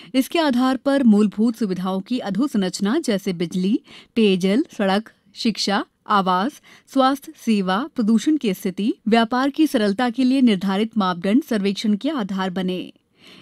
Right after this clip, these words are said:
इसके लिए मंत्रालय ने अगस्त दो हज़ार अठारह में देश के चयनित सौ स्मार्ट शहरों और दस लाख से अधिक आबादी वाले शहरों में सर्वाधिक उपयुक्त निवास करने लायक शहर चुने जाने संबंधी सूचना जारी की।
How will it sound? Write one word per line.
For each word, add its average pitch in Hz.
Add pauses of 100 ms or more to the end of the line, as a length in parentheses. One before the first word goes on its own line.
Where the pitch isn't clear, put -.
इसके 302
लिए 370
मंत्रालय 233
ने 269
अगस्त 233
दो 214
हज़ार 196
अठारह 190
में 226
देश 196
के 196
चयनित 185 (260)
सौ 320
स्मार्ट 214
शहरों 233
और 202
दस 220
लाख 196
से 214
अधिक 202
आबादी 180
वाले 190
शहरों 185
में 214
सर्वाधिक 190 (320)
उपयुक्त 294
निवास 196
करने 196
लायक 196
शहर 202
चुने 208
जाने 220
संबंधी 190
सूचना 196
जारी 196
की। 190